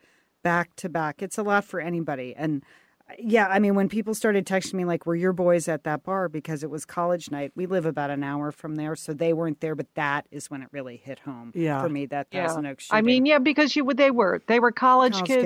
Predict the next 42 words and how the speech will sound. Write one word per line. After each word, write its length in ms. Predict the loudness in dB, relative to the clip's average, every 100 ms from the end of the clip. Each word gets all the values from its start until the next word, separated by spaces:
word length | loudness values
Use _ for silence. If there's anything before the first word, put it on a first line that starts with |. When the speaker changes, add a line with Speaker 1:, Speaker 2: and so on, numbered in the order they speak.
| 2
Speaker 1:
kids. 60 |
Speaker 3:
learning 320 | 2 2 4 4
how 120 | 4
to 60 | 4
line 500 | 2 4 4 4 6
dance. 540 | 6 4 4 2 2
Speaker 1:
I 60 | 2
know. 60 | 4
Speaker 3:
I 60 | 4
mean, 260 | 4 2 -2 _ _ _ 2
always 540 | 4 6 4 2 -2
such 420 | -4 -2 -2 -2 -8
in-, 300 | -4 -4 -2
you 80 |
know, 220 | -2 -4 -4
innocent 560 | 0 4 2 2 -2 0
people 640 | -2 0 2 4 4 0 _ _ _
just 280 | 2 2 2
trying 420 | 2 4 4 2
to 120 | 0
live 440 | 2 6 6 6 4
and 100 | 2
enjoy 480 | 0 2 4 6 6
their 180 | 4
lives. 580 | 6 6 6 4 -2 0
Speaker 2:
Right. 140 | 2 4
Speaker 3:
And 220 | 4 0
just, 400 | 0 -2 -4 -12 -20 _ _
you're 120 | 4
right. 260 | 6 4 2
Y-, 200 | -4 -2
y-, 100 | -2 0
you 140 | -2
can't 380 | -4 -2 0 2
let 160 | 4 4
it 80 |
wash 320 | 4 2 2 -2
over 260 | -2 0
you. 60 | 2
Speaker 1:
No. 180 | 4 4
Speaker 3:
You 60 |
have 240 | 4 2